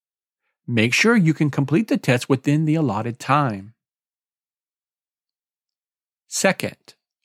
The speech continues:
vocabulary. The incomplete sentences and text completion sections are all about your vocabulary. For the toeic,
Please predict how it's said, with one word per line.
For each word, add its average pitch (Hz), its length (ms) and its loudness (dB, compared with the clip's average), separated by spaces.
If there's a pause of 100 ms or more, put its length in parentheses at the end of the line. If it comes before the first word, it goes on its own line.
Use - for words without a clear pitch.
(220)
vocabulary. 120 880 0 (960)
The 170 260 2
incomplete 254 640 0
sentences 180 600 0
and 139 280 2
text - 360 -2
completion 131 580 -2
sections 254 560 -6 (300)
are 143 160 -4 (100)
all 175 340 4
about 120 400 0 (340)
your 135 140 4
vocabulary. 113 760 -4 (1800)
For 175 200 2
the 175 100 4
toeic, 233 440 2